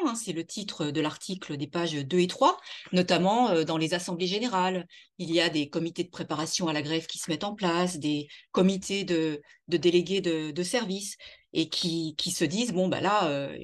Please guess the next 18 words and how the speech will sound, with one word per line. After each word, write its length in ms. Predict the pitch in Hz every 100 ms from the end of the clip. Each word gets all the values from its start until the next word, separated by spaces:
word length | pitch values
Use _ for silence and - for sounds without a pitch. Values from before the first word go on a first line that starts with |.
| -
euh, 100 | -
oui, 180 | - 240 170
il 80 |
faut, 340 | 139 - 214 196
euh, 240 | 147 139 139
il 60 | 160
faut, 180 | 196
comment 220 | 185 160 147
dire, 280 | 180 214 -
passer 260 | 170 -
à 40 | 190
l'étape 280 | 165 180 175
supérieure 640 | 143 147 156 196 254 254 - - -
pour 160 | - -
faire 220 | 247 240
reculer 340 | 180 - 202
ce 60 | 214
gouvernement. » 480 | 160 151 190 285